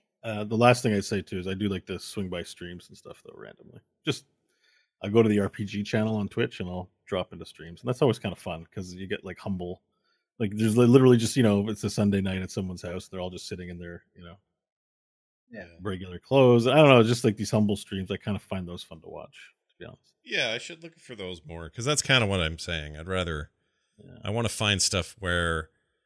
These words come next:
Speaker 3: how do I put this? I wanna find stuff where they're kind of a combination of what Bo is saying,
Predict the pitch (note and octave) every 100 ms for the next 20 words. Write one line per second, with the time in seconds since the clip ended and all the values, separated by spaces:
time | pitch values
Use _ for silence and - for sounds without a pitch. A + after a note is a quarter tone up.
0 | _ _ _ _ _ _ _ _ - -
1 | - - C#3+ G#2+ - F#2 D2+ C#2 - -
2 | D3 F3 E3 D3+ C3+ - - - A#2+ A2
3 | A2 G#2 G2 - - C#3 C#3 B2+ A2+ A2+
4 | G#2+ B2 A2+ G#2 G#2+ - F#2 F2+ F2 G2
5 | G#2 F2+ G2 F2+ F2+ F2